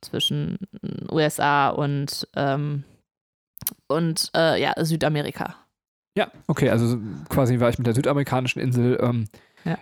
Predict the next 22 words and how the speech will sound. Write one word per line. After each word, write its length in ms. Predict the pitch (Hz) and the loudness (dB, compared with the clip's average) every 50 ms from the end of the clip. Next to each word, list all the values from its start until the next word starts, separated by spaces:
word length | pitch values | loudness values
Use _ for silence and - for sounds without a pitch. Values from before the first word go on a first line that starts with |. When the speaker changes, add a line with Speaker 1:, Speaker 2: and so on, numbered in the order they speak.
| - - | -4 0
Speaker 2:
näher 320 | 123 131 143 175 180 160 | 2 4 6 6 6 6
dran, 300 | 143 123 127 135 143 135 | 4 4 2 2 2 2
aber 240 | 85 101 113 - - | 2 2 2 2 2
auch 140 | - - - | 2 0 0
nicht 120 | 117 101 | -2 -2
so 100 | - - | -2 -2
ganz 280 | 110 - 82 95 - - | -2 -2 -2 -2 -4 -6
richtig. 400 | - - - - - - - - - | -8 -8 -8 -10 -10 -10 -10 -6 -2
Ähm. 140 | - 110 101 | -2 -2 0
Speaker 1:
<laughs> 1500 | 98 - 202 - - - 240 - - 262 214 - - 254 - - - 233 - - - 277 - - - - - - - - | 2 2 2 2 4 4 4 4 4 2 2 4 2 0 2 2 0 -2 -2 0 -2 -2 -2 -2 -4 -8 -8 -6 0 0
Okay, 280 | 269 262 - 233 156 147 | 0 4 4 4 2 2
d-, 100 | - - | 0 -2
dann 280 | - 196 202 190 190 202 | 2 4 4 6 6 6
haben 160 | 202 208 226 | 6 6 6
wir 60 | 208 | 6
jetzt, 280 | 185 175 - - - - | 4 4 2 0 -2 2
äh, 220 | - 156 190 208 - - | 4 4 6 4 6 6
alle 200 | 220 277 320 262 | 6 6 6 6
noch 100 | 269 247 | 6 4
etwas 260 | 214 214 233 220 - | 4 4 2 0 2
gelernt. 580 | - 190 170 160 165 165 160 170 185 - - - - | 2 2 4 4 4 4 4 2 2 0 -2 -4 0
Ähm, 400 | - 165 165 160 160 160 160 | 2 4 4 4 4 2 0